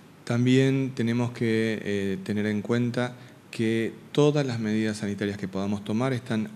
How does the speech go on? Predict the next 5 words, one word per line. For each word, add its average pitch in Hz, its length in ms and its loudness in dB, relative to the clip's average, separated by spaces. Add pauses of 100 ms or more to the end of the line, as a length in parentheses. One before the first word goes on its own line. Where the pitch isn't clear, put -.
(120)
orientadas 123 1300 0 (440)
a 113 120 -4
cuidar 98 400 -4 (100)
nuestra 139 640 -2
salud 123 440 -4